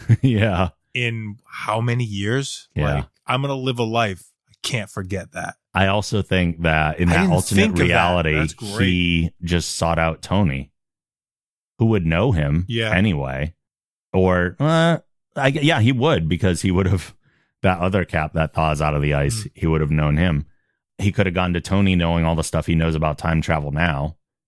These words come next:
Speaker 1: and proposed the idea to him. The Pym particles would have still been created. So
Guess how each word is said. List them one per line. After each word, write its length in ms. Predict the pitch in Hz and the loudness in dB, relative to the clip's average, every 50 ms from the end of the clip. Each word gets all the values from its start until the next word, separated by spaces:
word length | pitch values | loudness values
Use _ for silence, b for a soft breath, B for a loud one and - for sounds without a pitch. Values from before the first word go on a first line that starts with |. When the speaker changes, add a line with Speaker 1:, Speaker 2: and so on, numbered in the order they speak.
| _ _ - | _ _ -2
Speaker 1:
and 180 | - 80 78 | 0 0 0
proposed 380 | - - 73 - 80 78 76 71 | 0 -2 -4 -2 -2 -2 -2 -2
the 140 | 73 78 78 | 0 0 0
idea 280 | 76 78 71 78 76 73 | 0 0 -2 -2 -2 -2
to 60 | 73 | 0
him. 280 | 76 80 78 78 82 87 - _ _ _ _ _ _ - | 0 0 0 0 0 -2 -4 _ _ _ _ _ _ -8
The 80 | - | -8
Pym 240 | - - 92 90 87 | -4 -2 0 0 0
particles 460 | 80 87 87 87 87 - 98 90 78 | 0 0 -2 -2 -2 -2 -4 -2 -2
would 120 | 82 85 82 | -2 -2 -2
have 80 | 80 | -2
still 240 | - - - 85 82 | -2 -2 -2 0 0
been 160 | 80 90 90 | 2 2 0
created. 560 | 87 - 104 98 85 76 73 73 85 104 107 - _ _ | 0 0 -2 0 0 0 0 0 0 0 -2 -4 _ _
So 260 | - - - 85 80 | -8 -4 -2 -2 -2